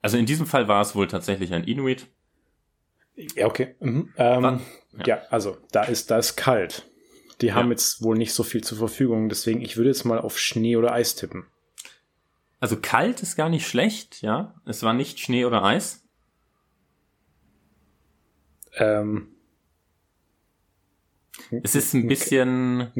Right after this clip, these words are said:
Speaker 2: ein kalter Dick. <laughs> Keine Ahnung.
Speaker 1: Es ist ein
Speaker 2: Ähm,
Speaker 1: bisschen, äh, unappetitlich.
Speaker 2: Ein bisschen unappetitlich. Äh, Kot?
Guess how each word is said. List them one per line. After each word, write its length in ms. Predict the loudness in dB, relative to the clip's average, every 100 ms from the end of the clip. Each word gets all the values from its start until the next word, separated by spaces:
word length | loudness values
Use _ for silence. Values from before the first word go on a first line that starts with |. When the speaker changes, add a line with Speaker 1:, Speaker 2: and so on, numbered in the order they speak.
| -2
Speaker 2:
ein 120 | -2 0
kalter 320 | 0 0 -4
Dick. 280 | -4 -4 -4 -4 -6
<laughs> 200 | -8 -12
Keine 220 | -12 -6
Ahnung. 140 | -6 -8 -14 _ _ _ _ _ _ -12 -10 -10 -14 -2
Speaker 1:
Es 80 | 2
ist 180 | 4 4
ein 100 | 2
Speaker 2:
Ähm, 160 | -4 _ -2
Speaker 1:
bisschen, 600 | 0 2 2 4 4 4
äh, 440 | 4 4 2 -2 _ -2
unappetitlich. 760 | 2 2 0 -10 -12 -12 -16 -20 _ _ _ _ _ _ _ _ _ _ _ _ _ _ -10
Speaker 2:
Ein 140 | -8
bisschen 380 | -8 -8 -10 -6
unappetitlich. 840 | -4 -4 -6 -16 _ -20 -20 -20 _ _ _ _ _ _ _ _ _ _ _ _ _ _ _ _ _ _ _ _ -14
Äh, 380 | -10 -8 -10 -12 _ _ _ _ _ _ _ _ _ _ _ _
Kot? 600 | -16 -8 -6 -6 -6 -14